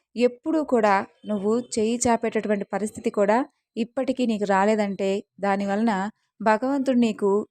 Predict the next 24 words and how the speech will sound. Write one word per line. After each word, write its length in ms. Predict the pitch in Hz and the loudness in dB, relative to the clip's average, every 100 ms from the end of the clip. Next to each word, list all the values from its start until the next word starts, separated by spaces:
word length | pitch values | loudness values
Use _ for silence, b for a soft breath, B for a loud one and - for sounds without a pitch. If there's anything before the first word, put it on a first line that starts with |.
| 208 | -4
ఎంతగా 520 | 202 233 233 247 233 220 - | -4 -4 -4 2 2 2 -2
అనుగ్రహ 380 | 208 196 247 247 | -6 0 2 2
వర్షాన్ని 460 | 220 202 220 214 208 | 2 0 0 0 0
కురిపించాడో 640 | 196 202 190 214 196 214 285 _ 202 | -4 -4 -6 0 2 2 0 _ -12
ఇప్పటికైనా 560 | - 220 226 220 233 | -8 -4 -2 0 0
తెలుసుకో. 480 | 240 190 185 - 190 - _ - - - _ _ _ _ _ _ | 0 -2 -4 -4 -8 -8 _ -14 -14 -14 _ _ _ _ _ _
ఏదైనా 440 | 247 254 302 302 311 | 0 4 6 6 4
కానీ 320 | 277 233 220 202 - - | 4 2 0 -2 -8 -10
ఒక 120 | 226 | -8
కథ 240 | 226 214 254 | -4 -2 0
మొదలు 340 | 240 202 233 247 - | 0 2 2 0 -2
అయినప్పుడు 460 | 202 208 - 196 190 - - | -2 -2 -2 -2 -2 -4 -6
దానికి 360 | 208 202 196 214 | -2 -2 -4 -2
ముగింపు 420 | 233 202 226 226 - | 0 0 0 0 0
కూడా 240 | 208 208 | 0 2
ఉంటుంది. 380 | 196 185 208 196 _ _ - | 0 -2 -4 -4 _ _ -8
అది 180 | 196 208 | -6 -6
సుఖాంతంగా 680 | - - 214 214 214 214 | -8 -4 -2 -2 0 0
కానీ, 340 | 202 202 196 196 - - | 0 0 -2 -4 -8 -4
లేదంటే 400 | 214 208 202 208 214 | 0 0 0 0 0
దుఃఖాంతంగా 680 | 190 - 220 214 208 196 196 | -2 -4 -4 -2 -4 -2 -4
కానీ, 300 | 202 196 202 _ _ _ - | -2 -4 -6 _ _ _ 2
ఏదైనా 440 | 240 269 294 285 | 4 6 4 2
కానీ 300 | 262 220 202 | 0 0 -2